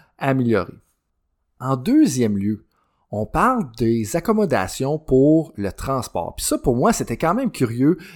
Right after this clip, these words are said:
Euh, personnellement, j'y avais pas pensé tant que ça, mais en bout de ligne, ce qui retient, et, et retire un peu de tout ça, c'est que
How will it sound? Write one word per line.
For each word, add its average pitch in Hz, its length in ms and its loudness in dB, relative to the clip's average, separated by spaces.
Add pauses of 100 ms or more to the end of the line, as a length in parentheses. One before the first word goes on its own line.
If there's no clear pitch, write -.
(140)
Euh, 107 200 0 (180)
personnellement, 175 440 0
j'y 139 160 0
avais 131 160 4
pas 262 180 0
pensé 147 420 -2
tant 127 200 -2
que - 80 -10
ça, 214 240 -2 (320)
mais 160 420 -2
en 220 160 2
bout 220 120 0
de 185 60 -4
ligne, 302 80 -4
ce - 100 -8
qui 160 120 0
retient, 156 640 -2
et, 143 380 -2
et 127 40 -2
retire 175 440 -2
un 123 80 0
peu 170 120 -2
de 139 100 2
tout - 140 -8
ça, 170 280 0
c'est - 200 -6
que 160 300 -2